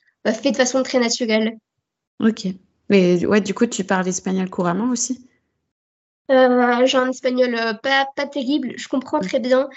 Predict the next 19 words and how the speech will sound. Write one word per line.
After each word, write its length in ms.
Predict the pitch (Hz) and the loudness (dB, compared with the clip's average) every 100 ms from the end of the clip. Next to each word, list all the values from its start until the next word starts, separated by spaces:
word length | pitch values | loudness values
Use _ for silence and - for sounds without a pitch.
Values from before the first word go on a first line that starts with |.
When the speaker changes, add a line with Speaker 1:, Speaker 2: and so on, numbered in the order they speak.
| - - - | -20 -18 -4
Speaker 1:
mais 360 | 240 240 240 | 0 2 2
je 140 | 240 - | 0 -2
parle, 260 | 254 247 | 0 0
euh, 420 | 233 220 226 226 220 _ _ _ _ | 0 0 2 0 -4 _ _ _ _
je 140 | 277 214 | -8 -4
peux 200 | - 302 | 0 2
parler 420 | 311 302 302 311 | 4 2 2 2
honnêtement, 520 | 247 240 233 269 285 | 2 0 -4 -4 -2
mais 260 | 269 226 226 | 0 0 0
après, 300 | 226 - 254 | -2 0 0
c'est 200 | 262 226 | 0 -6
pas, 440 | 247 233 226 226 | -2 2 2 2
ça 140 | 240 254 | 0 -4
est 80 | 247 | 0
pas 120 | 254 | 0
naturel 580 | 240 247 - 233 233 233 | 0 -2 -6 -4 -4 -4
quand 120 | 220 | -8
je 100 | - | -8
parle. 220 | 240 226 | -6 -6